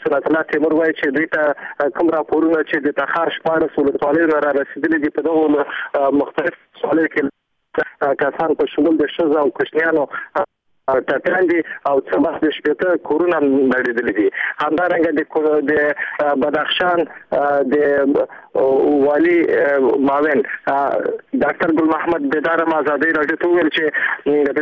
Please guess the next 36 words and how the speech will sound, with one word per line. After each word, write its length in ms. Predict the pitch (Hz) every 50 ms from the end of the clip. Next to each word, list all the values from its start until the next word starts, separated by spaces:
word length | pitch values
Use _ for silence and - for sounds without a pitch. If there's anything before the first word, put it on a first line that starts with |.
| 147 165
دغې 180 | 175 156 - - 131
زلزلې 640 | 156 - - - 175 175 165 160 160 156 147 -
له 100 | 147 151
کبله 360 | - - 156 156 170 165 156
تا 180 | 147 - 156 160 156 151
یوازې 520 | 151 151 151 147 147 165 175 175 165 - 165
د 100 | 143 147 151
بدخشان 640 | 135 135 143 147 143 - - - 175 170 170 151 143
په، 300 | - 165 156 151 143 127 - - - - - -
آه، 220 | 143 147 143 139 131
د، 100 | 127 143 143 - - - - 147 147 143 143 139 139 - - - - 131
د 80 | 127 147 - -
کشف 320 | 190 180 147 - 180 151 - -
په 60 | 156
الککول 560 | 147 139 143 - 156 131 - - 190 185 156 - -
سیمه 160 | 175 165 156
کې 140 | 151 170 147
دوه 220 | 135 127 175 175 -
سوه 160 | - 170 156
کورونه 420 | 139 - - 156 156 175 185 180 170
نړېدلي 500 | 160 160 165 160 151 147 143 160 160 156 143 156
دي. 100 | 160 147 - - - - - - 151
همدارنګه 500 | 147 156 160 170 175 175 175 165 156 156
دوی 180 | 147 170 175
ویلي 180 | 175 175 175 -
په 120 | - - -
ټولیز 420 | - - - 156 160 165 185 160 160 143 170
ډول 260 | 160 160 156 135 120 - - - - -
د 60 | 139
بدخشان، 520 | 135 143 143 143 143 139 - - 175 180 175
آه، 400 | 165 - - - - - 165 151
په 140 | - - 165 - -
سطحه 260 | 185 165 - 165 165
کې 300 | - - 170 165 160 156 - - - - -
څه 200 | - - - -
باندې 480 | 151 139 170 180 180 170 147 139 127